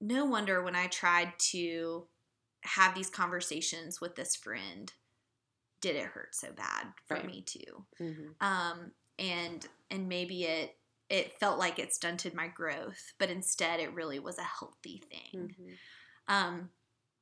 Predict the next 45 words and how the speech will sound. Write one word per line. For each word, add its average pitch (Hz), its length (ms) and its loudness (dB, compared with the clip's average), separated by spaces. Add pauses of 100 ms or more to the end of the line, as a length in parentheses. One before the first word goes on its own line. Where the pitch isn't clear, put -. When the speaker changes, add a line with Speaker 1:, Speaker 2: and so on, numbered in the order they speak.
(140)
Speaker 1:
and 233 160 4
then 247 120 4
of 233 120 0
course - 360 2
too, 170 220 0
it, 180 240 -6 (120)
it 180 140 0
makes 180 300 0
me 180 140 -2
think 175 260 -4
of, 175 160 -6
like, - 500 -4 (280)
God 170 320 4
is 175 140 -4
this - 180 -4
gardener, - 1000 -4
right? 185 380 4 (440)
Um, 175 480 4
I 202 80 6
did 208 320 4
go 190 140 6
and 185 120 0
see 175 220 0
The 180 100 -4
Shack, 160 500 4 (120)
the 175 80 -10
movie. 185 560 -4
Speaker 2:
Mm-hmm. 311 180 12
Speaker 1:
I 202 40 8
read 180 300 2
the 180 60 -2
book, 165 400 -2
and 185 140 -4
I 180 80 -6
love 190 960 2
this 180 260 -2
image 165 400 -2
of 175 160 -2
the 175 100 0
garden 185 760 0
in 214 120 -2
the 190 60 -2
movie 185 600 -4 (320)
because 214 340 0
it, - 280 4